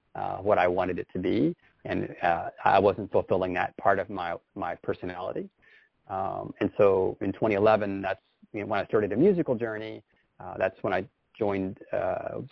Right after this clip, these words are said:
helped, uh, I guess a friend of mine and I started a local cover band, and I really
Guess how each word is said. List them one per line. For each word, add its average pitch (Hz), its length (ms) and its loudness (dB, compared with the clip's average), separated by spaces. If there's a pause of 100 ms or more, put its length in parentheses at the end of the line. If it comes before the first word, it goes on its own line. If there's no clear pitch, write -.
(240)
helped, - 240 0 (180)
uh, 85 360 -2
I 101 40 0
guess 98 160 2
a 113 60 -6
friend 104 160 -2
of 95 80 -2
mine 92 140 0
and 90 100 -4
I 90 60 -4
started 92 280 -4
a 98 40 -2
local 92 240 -2
cover 165 280 2
band, 127 480 -4 (460)
and 98 120 -12
I 92 60 -8
really 98 400 -6